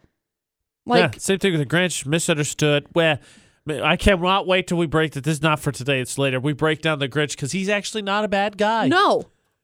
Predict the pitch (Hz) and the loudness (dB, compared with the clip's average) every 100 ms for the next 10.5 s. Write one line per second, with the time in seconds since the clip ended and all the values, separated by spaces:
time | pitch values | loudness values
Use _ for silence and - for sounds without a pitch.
0 | _ 285 339 175 196 277 285 262 247 214 | _ 0 2 2 4 4 4 2 0 2
1 | 262 247 214 185 165 143 - - 110 98 | 2 2 2 2 4 2 0 -4 -2 4
2 | 381 311 285 - _ _ _ _ _ _ | 6 6 2 -4 _ _ _ _ _ _
3 | - 254 294 285 277 247 254 269 302 - | -8 -2 0 0 -2 -4 -4 -2 -2 0
4 | 269 220 339 370 311 277 302 233 247 247 | 0 2 2 4 4 4 2 0 0 0
5 | - 247 262 277 208 247 254 226 156 131 | 0 0 2 2 4 4 4 4 4 4
6 | 262 262 277 269 233 - 427 392 302 - | 2 2 2 0 -2 2 0 2 -2 2
7 | 233 - 269 214 208 202 220 208 202 - | 2 2 2 2 2 2 2 2 2 -4
8 | - - _ - 240 233 214 202 233 320 | -18 -20 _ 2 4 4 0 -4 0 0
9 | 208 202 - 220 269 254 262 247 - 349 | 0 -2 -4 -2 2 2 2 0 0 0
10 | - 294 208 196 | 0 0 4 4